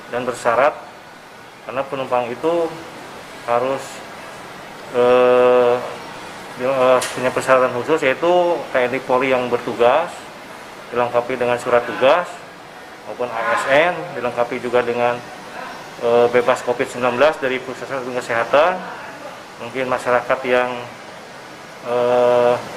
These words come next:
menengok sedang yang sakit atau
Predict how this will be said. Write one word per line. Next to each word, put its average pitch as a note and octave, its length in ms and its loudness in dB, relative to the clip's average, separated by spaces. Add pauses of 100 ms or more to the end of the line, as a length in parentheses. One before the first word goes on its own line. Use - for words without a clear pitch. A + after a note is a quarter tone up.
(680)
menengok A#2+ 440 2
sedang A#2+ 320 2
yang A#2+ 40 -6
sakit C3+ 480 2 (320)
atau B2+ 480 2